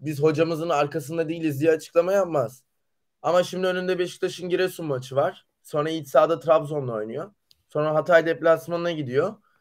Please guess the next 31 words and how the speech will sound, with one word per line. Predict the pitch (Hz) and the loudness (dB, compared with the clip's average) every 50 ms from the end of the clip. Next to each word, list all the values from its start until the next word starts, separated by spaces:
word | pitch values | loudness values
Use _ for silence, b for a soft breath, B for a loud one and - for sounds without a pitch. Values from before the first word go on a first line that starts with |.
| _ _ _ _ - | _ _ _ _ 0
Yani | 131 131 135 143 | 0 0 2 2
Beşiktaş'ın | 147 147 147 - - 175 170 - 180 | -2 -4 -4 -4 -6 -6 -6 -4 -2
önünde | 175 170 170 175 | -2 2 4 4
aslında | 165 165 165 165 175 180 175 | 4 4 2 0 -8 -8 -8
kritik | - 160 156 151 175 - - | -8 -10 -10 -10 -12 -8 -8
bir | 175 | -10
süreç | - - 165 175 170 - - | -8 -4 -4 -4 -4 -2 0
var. | 143 120 98 - - _ _ _ _ _ _ _ _ _ _ _ _ _ | 0 0 0 0 -6 _ _ _ _ _ _ _ _ _ _ _ _ _
Şimdi | _ - 143 151 156 147 | _ -10 -6 -6 -4 -4
Beşiktaş'ın | 160 151 - - - 170 156 - 180 175 175 | -4 -6 -6 -6 -6 -6 -6 -4 -8 -6 -4
burada | 185 175 180 175 | 0 6 6 8
alacağı | 170 170 151 175 170 165 | 8 6 6 6 6 6
olumsuz | 165 175 175 170 - 165 160 - | 6 4 -2 -6 -8 -12 -14 -8
sonuçlarda | 175 156 139 131 131 131 131 120 120 120 131 185 226 240 - _ _ _ _ _ _ _ - | -8 -6 -6 -6 -2 0 2 2 2 2 0 -2 -2 -2 -8 _ _ _ _ _ _ _ -2
hemen | - 170 170 175 170 | 0 0 2 2 0
olay | 165 165 175 180 185 185 170 | 2 2 4 4 4 4 2
değişir. | 185 180 170 135 143 160 139 131 131 - _ _ _ _ _ _ _ _ _ _ | 2 0 0 -2 -2 -4 -4 -4 -6 -16 _ _ _ _ _ _ _ _ _ _
Aynı, | - 147 160 175 180 185 180 - | 0 2 2 2 2 0 -4 -2
ayrıca | - 139 151 156 170 180 180 156 165 190 185 165 | 0 4 4 4 4 2 -4 0 6 6 6 6
ben, | 208 226 175 165 160 - - 135 | 6 2 0 0 -2 -8 -6 -4
e, | 139 135 135 131 131 131 131 131 131 127 131 127 127 | -2 -2 -2 -2 -2 -2 0 0 0 -2 -2 -4 -4
şöyle | 131 165 160 160 160 | -2 -2 0 0 0
olacağını | 160 160 147 156 160 156 160 156 | -2 -2 0 2 2 2 2 -2
da | 143 | -6
düşünüyorum. | 131 131 - 135 139 131 131 | -8 -10 -8 -6 -6 -4 -4
Beşiktaş | 131 135 131 - - 147 143 147 | -4 -6 -4 0 0 0 0 2
eğer | 156 143 147 143 147 | 4 4 4 4 2
bu | 156 | -2
sezonda | 147 - 147 135 147 143 147 143 135 | -4 -4 -2 0 0 0 0 2 0
başarısız | 139 135 143 - 151 135 135 139 139 | 0 0 0 -2 -4 -4 -4 -4 0
olursa, | 139 139 143 151 139 131 - 131 151 147 143 | 0 2 2 2 -2 0 0 0 0 0 -2